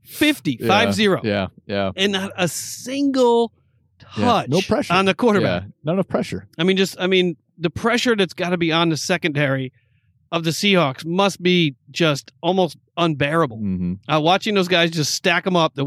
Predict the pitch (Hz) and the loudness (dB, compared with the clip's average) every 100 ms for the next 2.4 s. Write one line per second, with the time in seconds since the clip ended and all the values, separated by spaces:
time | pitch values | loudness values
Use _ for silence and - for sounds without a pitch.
0 | 147 147 147 139 165 180 180 170 165 151 | -6 -2 -2 0 -2 -2 0 0 0 -2
1 | - 175 151 185 156 147 143 160 170 151 | -2 -2 -2 -4 -2 -2 -2 -2 -2 -2
2 | 147 160 185 208 | -2 0 2 0